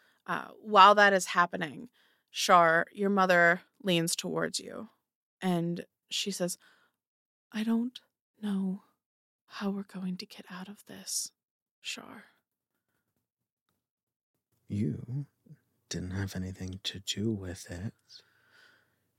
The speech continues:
Speaker 2: You'll be fine.
Speaker 1: Shar, if people are looking for you because you can do magic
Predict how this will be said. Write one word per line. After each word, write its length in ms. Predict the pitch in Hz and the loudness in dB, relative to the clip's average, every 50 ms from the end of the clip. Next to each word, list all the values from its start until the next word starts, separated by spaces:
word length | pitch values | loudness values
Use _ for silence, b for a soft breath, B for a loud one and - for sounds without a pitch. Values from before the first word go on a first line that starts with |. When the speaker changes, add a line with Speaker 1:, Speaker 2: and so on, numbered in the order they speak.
| - | -14
Speaker 2:
You'll 220 | - 107 98 90 90 | -10 -10 -8 -10 -10
be 120 | - 98 | -12 -14
fine. 640 | 101 - - - 123 101 90 85 - 90 92 98 - _ _ _ _ _ _ _ _ _ _ _ _ _ _ _ | -14 -14 -10 -8 -6 -6 -6 -6 -8 -8 -10 -12 -14 _ _ _ _ _ _ _ _ _ _ _ _ _ _ _
Speaker 1:
Shar, 540 | - - - - 196 180 180 175 175 202 - _ _ _ _ _ _ _ _ _ _ _ _ _ _ _ _ _ _ _ _ _ _ _ _ _ | -10 -6 -6 -4 -4 -6 -6 -6 -8 -10 -14 _ _ _ _ _ _ _ _ _ _ _ _ _ _ _ _ _ _ _ _ _ _ _ _ _
if 400 | - 185 180 180 - - - - - _ _ _ | -8 -6 -6 -8 -8 -14 -18 -20 -20 _ _ _
people 360 | - - - 196 180 - 208 220 | -14 -8 -8 -6 -6 -6 -8 -8
are 80 | 226 | -8
looking 460 | 226 208 208 247 247 - 247 220 208 | -10 -10 -10 -10 -8 -6 -6 -6 -6
for 160 | 202 - - 180 | -8 -8 -10 -10
you 380 | 170 170 170 170 175 202 226 _ _ _ _ _ _ _ _ | -8 -8 -8 -10 -10 -10 -12 _ _ _ _ _ _ _ _
because 340 | - - - 196 180 - - | -20 -14 -14 -12 -12 -12 -14
you 80 | 175 | -16
can 140 | - - - - | -18 -20 -20 -18
do 140 | - 196 180 180 180 | -14 -14 -14 -14 -14
magic 680 | 180 196 240 311 381 - - 185 175 196 _ _ - _ | -14 -14 -14 -14 -12 -12 -12 -12 -12 -16 _ _ -20 _